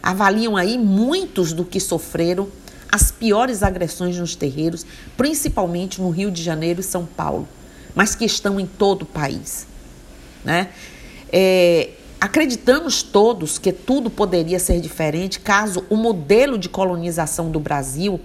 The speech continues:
não tivesse sido baseado na mão de obra escrava. Talvez lá, não sei, muito provavelmente haveria uma outra, né, doutrina, outra forma de lidar com as diversidades.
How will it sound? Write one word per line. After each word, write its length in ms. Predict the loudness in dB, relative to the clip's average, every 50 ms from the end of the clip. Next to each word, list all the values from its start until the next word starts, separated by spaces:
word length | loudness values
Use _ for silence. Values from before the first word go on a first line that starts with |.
| -14 -12 -4
não 200 | -2 -2 -2 -2
tivesse 420 | -2 -4 0 0 0 0 0 -4
sido 300 | -6 -4 -4 -4 -4 -2
baseado 680 | 0 0 0 0 0 -2 -2 0 0 0 0 -2 -6 -12 -12 -16 -16 -8 -4
na 80 | -2
mão 160 | -2 -2 -2 -2
de 120 | 2 2
obra 200 | 2 2 2 -2
escrava. 640 | -6 -6 -6 -4 -2 -2 0 0 -2 -4 -6 -10 -12 -14 -16 -18 -20 -18 -16 -16 -14 -14 -14 -16 -18 -20 -20 -20 -20 -20 -20 -20 -20 -20 -20 -20 -20 -20 -20 -20 -12 0 2
Talvez 480 | 2 4 4 4 4 4 4 4 4
lá, 220 | 4 4 4 4 0
não 160 | -2 -2 -4
sei, 280 | -2 0 2 2 2 2
muito 300 | 0 0 -2 -2 -4 0
provavelmente 840 | 2 2 2 4 2 0 0 0 -2 -2 0 -2 -2 0 0 0
haveria 460 | 0 2 2 2 2 2 2 2 2
uma 220 | 0 2 2 2 4
outra, 500 | 6 6 6 4 2 0 -2 -2 -2 -4 -8 -16 -16 -14 -6 -2
né, 240 | 0 0 0 -2 -6 -12 -18 -10 0
doutrina, 760 | 2 2 2 2 2 0 0 0 0 0 0 0 0 -2 -2 0 0
outra 260 | 0 0 0 -4 -6
forma 400 | -4 0 2 2 2 2 0 -4
de 120 | -4 -2
lidar 680 | -2 -2 -2 0 0 0 0 0 0 -4 -10 -20 -18 -8 -2
com 100 | 0 0
as 160 | 0 0 -2
diversidades. 960 | 0 2 2 2 2 -2 -6 -6 -4 -4 -2 -2 -2 -6 -6 -10 -14 -14 -16